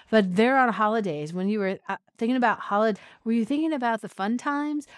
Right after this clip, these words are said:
or were you thinking about, "Oh my goodness," when I remember when I was a little kid, it was the only time we had candy in the house,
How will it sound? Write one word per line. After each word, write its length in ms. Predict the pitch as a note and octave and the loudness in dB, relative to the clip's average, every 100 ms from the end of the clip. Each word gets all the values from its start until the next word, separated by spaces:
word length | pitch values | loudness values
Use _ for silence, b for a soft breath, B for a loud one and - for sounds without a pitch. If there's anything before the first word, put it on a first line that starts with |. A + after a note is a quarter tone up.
| B | B
or 80 | G3+ | -2
were 100 | A3 | 2
you 120 | A3 | 2
thinking 240 | A3 G#3+ G#3 | 0 0 0
about, 220 | F#3 E3+ | -2 -4
"Oh 220 | D3+ D3+ D3+ | -6 -6 -4
my 160 | D3+ | -6
goodness," 440 | D3+ C#3+ C#3 B2+ F3+ | -4 -4 -4 -6 -8
when 120 | E3+ | -6
I 140 | D#3+ | -6
remember 340 | D3+ D#3+ F3 E3 | -6 -6 -6 -4
when 100 | D3+ | -4
I 60 | |
was 120 | D3+ | -6
a 40 | D#3 | -6
little 120 | D3+ | -8
kid, 160 | - A3 | -4 -2
it 40 | |
was 80 | A#3 | 0
the 60 | B3 | 0
only 100 | C4+ | 0
time 140 | C4+ | 0
we 80 | C#4 | 0
had 180 | C4+ - | -2 -4
candy 340 | B3 C4+ D4 | -4 -2 0
in 100 | G#3+ | 0
the 60 | D#3+ | -2
house, 300 | C#3+ G2+ | -6 -12